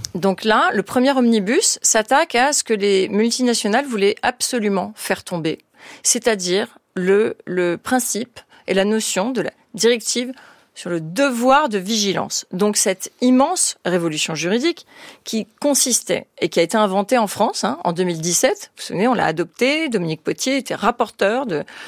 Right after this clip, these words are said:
la loi française sur le devoir de vigilance, cette invention juridique qui enfin rendait responsable devant la loi les multinationales, les grandes entreprises, pas les toutes petites entreprises, les grandes entreprises, pour qu'elles soient responsables de leur chaîne de production au niveau global.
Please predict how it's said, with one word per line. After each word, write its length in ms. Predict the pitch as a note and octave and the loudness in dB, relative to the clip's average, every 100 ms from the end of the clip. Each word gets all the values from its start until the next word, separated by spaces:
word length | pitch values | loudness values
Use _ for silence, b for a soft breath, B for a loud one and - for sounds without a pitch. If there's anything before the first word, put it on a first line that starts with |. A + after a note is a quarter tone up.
| B B | B B
la 140 | E3+ | 0
loi 200 | F3+ A3+ | 2 0
française 440 | A#3+ G#3 G3+ A#3 - | 0 -2 0 -2 -2
sur 80 | |
le 80 | F3 | -2
devoir 240 | E3+ F3 E3+ | 0 0 0
de 60 | |
vigilance, 340 | D#3 E3 C#4+ - | -4 0 2 2
cette 260 | F3+ - - | -2 -4 0
invention 560 | A3 A3+ G#3+ - F3+ G#3+ | 0 2 -2 -2 -4 -4
juridique 380 | F3+ E3+ E3+ | -4 -2 -6
qui 140 | - - | -6 -2
enfin 460 | - B3+ - F#3 G#3 B B B E3 | 2 2 0 -6 -6 B B B -4
rendait 340 | F3 G#3 D4+ | 0 2 2
responsable 680 | D4+ - G#3 - E3+ A3+ D4 | 0 -2 -2 0 0 -2 -6
devant 240 | D#3 E3 A3 | -4 0 2
la 100 | B3 | 2
loi 300 | F3+ F3+ B3 B B B F#3 | 0 0 -4 B B B 0
les 100 | G#3+ | 4
multinationales, 880 | A3 A3 C4 A#3 A3+ F#3+ F3+ C4+ | 4 2 2 2 2 2 2 2
les 160 | G#3 E3 | -2 -4
grandes 500 | - F3 G#3+ C#4 A3+ | -2 0 4 2 2
entreprises, 520 | G#3+ G3+ - G#3+ C4+ | 0 -2 0 -2 0
pas 180 | - C4+ | 0 2
les 240 | F#3+ E3+ _ | 2 -2 _
toutes 180 | - F#3+ | -6 -4
petites 260 | E3 - D3+ | -4 -6 -6
entreprises, 380 | C3+ D3+ B3 - | -4 -2 -2 -2
les 80 | - | -4
grandes 360 | F3 G3 B3+ | 0 0 0
entreprises, 440 | F#3+ - D#3 D#3 - B B B - | -2 -8 -8 -8 -10 B B B -6
pour 120 | A#3 | 0
qu'elles 120 | B3+ | 0
soient 140 | - A3+ | 2 2
responsables 500 | A3 A3 G3+ B3 B3 | 2 0 0 0 2
de 80 | |
leur 160 | E3+ D#3+ | 2 2
chaîne 240 | - D4 | 2 2
de 80 | C#4+ | 2
production 540 | G#3+ A3 F#3+ - G#3+ A3+ | -2 -2 -4 -2 -4 -2
au 100 | - | 0
niveau 300 | G3 F#3+ G3+ | 2 4 2
global. 400 | F#3 F#3 D#3+ C3+ | 2 0 0 -2